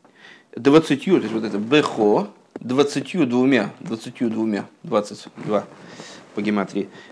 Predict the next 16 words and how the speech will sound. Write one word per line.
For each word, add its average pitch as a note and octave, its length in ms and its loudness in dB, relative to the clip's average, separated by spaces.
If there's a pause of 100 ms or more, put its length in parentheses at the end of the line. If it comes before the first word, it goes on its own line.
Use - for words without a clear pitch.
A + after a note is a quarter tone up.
двадцатью C#3 380 2
двумя C#3+ 320 6
буквами, A#3 460 2
которые G#3+ 400 2
ты D#3 100 -8
написал C#3+ 460 2
нам F#3+ 180 0
в F#3+ 60 -10
Торе. A#2+ 320 2
«Дезе B2+ 500 4
шали D3 340 2
де C#3+ 220 0
атеира C#3+ 400 -2
нимшеха C#3+ 540 -2
заишуя C#3 1080 2 (560)
биойфенанал». C#3+ 1600 4